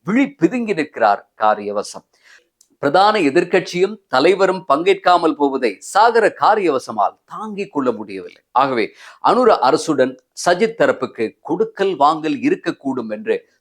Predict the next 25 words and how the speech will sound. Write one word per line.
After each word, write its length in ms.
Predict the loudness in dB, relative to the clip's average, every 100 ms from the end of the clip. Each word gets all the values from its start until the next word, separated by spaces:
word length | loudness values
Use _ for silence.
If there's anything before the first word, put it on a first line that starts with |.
| -6
சொல்ல 280 | -2 0 0 -2
தலைப்பட்டிருக்கிறார் 880 | 0 0 0 -4 -4 -6 -2 -4 -4 _ 0
காரியவசம். 640 | 0 0 -6 -10 -10 -14 _ _ _ _ -4
டீல் 260 | -2 -2 0
கதை 220 | 0 0 -2 -4
சொல்வதில் 420 | -6 -4 -4 -6 _ _ _
பொதுஜன 420 | -2 -2 0 0 -2 -2
பெரமுனவுக்கு 540 | -2 -2 -2 -4 -8 -16
நிகர் 260 | -6 -4 -4 _ -2
யாரும் 340 | 2 4 2 -6
இல்லை. 160 | -10 -12 _ _ -2
இரண்டாயிரத்து 480 | 2 4 2 2 0 0
பதினைந்துக்கும் 680 | 2 2 2 -2 -4 -6 -4
ரெண்டாயிரத்து 360 | 0 2 2 -2 -4
பத்தொன்பதுக்கும் 640 | -4 -2 -2 0 0 -4 -6
இடைப்பட்ட 360 | -4 -4 -6 -8 0
காலத்தில் 460 | 0 2 -2 -8 -10 _ _
எதிர்க்கட்சியில் 760 | 0 2 0 0 0 0 0 2
இருந்து 200 | 2 0
கொண்டு 240 | -2 -2 -4 -4 _ _ -2
ஜே 140 | 2 4
வி 100 | 4 2
பிக்கும் 340 | 2 4 0 -4 -4 0
ரணிலுக்கும் 580 | 2 2 -2 -2 -4 -6 -4
டீல் 220 | -2